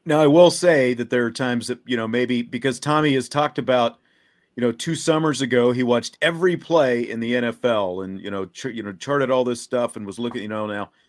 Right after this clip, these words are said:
this past summer, he spent more time looking at college stuff. You know, he knows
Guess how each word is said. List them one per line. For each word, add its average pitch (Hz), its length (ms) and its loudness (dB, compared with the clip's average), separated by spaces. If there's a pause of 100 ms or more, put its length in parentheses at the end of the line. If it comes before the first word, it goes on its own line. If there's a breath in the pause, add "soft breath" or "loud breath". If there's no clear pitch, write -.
(140)
this 117 140 -6
past 147 380 -6
summer, 127 280 0
he 117 280 -8
spent 127 340 -8
more 113 140 -4
time 120 420 -6 (400)
looking 123 240 -2
at - 140 -10
college 113 380 -2
stuff. - 300 -8 (360)
You 117 80 -8
know, 110 40 -6
he 127 140 -4
knows 143 800 4